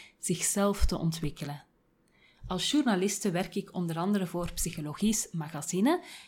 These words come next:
en als organisatieadviseur werk ik met de filosofie en tools van Deep Democracy, waar naar jezelf kijken en je eigen metaskills, zoals compassie en neutraliteit ontwikkelen,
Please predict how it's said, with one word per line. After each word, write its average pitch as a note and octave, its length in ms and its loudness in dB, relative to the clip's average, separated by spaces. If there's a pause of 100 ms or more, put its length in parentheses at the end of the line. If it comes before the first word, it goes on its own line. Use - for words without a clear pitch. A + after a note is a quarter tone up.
(160)
en B3 160 4
als G#3+ 280 2
organisatieadviseur G3+ 1400 2
werk F3 240 -2
ik F#3+ 160 -2
met F#3+ 160 0
de F#3 60 -2
filosofie F#3 800 0 (280)
en F3 240 -2
tools A3 380 0
van F3+ 300 2
Deep F3 260 2
Democracy, F3 680 2 (460)
waar G3+ 480 2
naar F3 260 0
jezelf F3+ 500 4
kijken G3 440 4
en F#3 140 4
je E3+ 80 4
eigen G3 380 0
metaskills, A#3+ 880 -2 (400)
zoals F3 360 -4
compassie E3 640 2
en E3+ 140 2
neutraliteit E3 680 0
ontwikkelen, G3+ 600 2